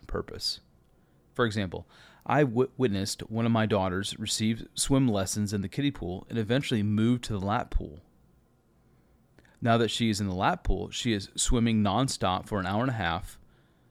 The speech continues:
several nights a week on the swim team. Full disclosure, I would drown after five minutes on the swim team. Here's the point I want to make.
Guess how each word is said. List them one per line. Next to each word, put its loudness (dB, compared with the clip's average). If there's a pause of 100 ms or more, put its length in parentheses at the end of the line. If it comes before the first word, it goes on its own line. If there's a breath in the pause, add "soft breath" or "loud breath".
(120 soft breath)
several -2
nights 2
a -2
week -6 (100)
on 2
the 2
swim 0
team. -8 (840)
Full -4
disclosure, -2 (400 loud breath)
I -4
would -2
drown 0
after -8
five 0
minutes -2
on -6
the -8
swim -8
team. -12 (2000)
Here's 2
the -4
point 4 (120)
I -8
want -2
to -4
make. -8